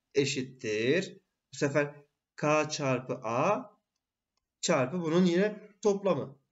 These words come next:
E, toplamı da zaten A artı K çarpı A olacaktır. Benim bu A'larım biraz sıfıra benzeyebilir. Bunlar sıfır değil arkadaşlar. A'dır. Anlamışsınızdır. Şimdi biz burada her iki tarafı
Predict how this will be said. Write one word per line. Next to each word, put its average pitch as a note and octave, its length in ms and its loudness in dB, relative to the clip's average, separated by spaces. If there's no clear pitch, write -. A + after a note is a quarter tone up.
E, C#3+ 100 -2
toplamı G3+ 360 2
da G3+ 80 2
zaten G3+ 340 0
A G3+ 240 2
artı F#3 380 -2
K A3+ 240 -2
çarpı D3+ 340 0
A B2+ 380 0
olacaktır. A2 560 -6
Benim F#3+ 300 2
bu G3 200 -2
A'larım F#3 380 2
biraz F3+ 220 2
sıfıra F3+ 340 2
benzeyebilir. F3 800 0
Bunlar D3+ 200 -4
sıfır C#3+ 360 -6
değil D3+ 160 2
arkadaşlar. B2+ 600 0
A'dır. C3+ 500 0
Anlamışsınızdır. B2+ 920 -2
Şimdi A3 240 -2
biz A#3 160 0
burada B3 360 2
her C4 100 0
iki C4 160 -2
tarafı A3 460 -2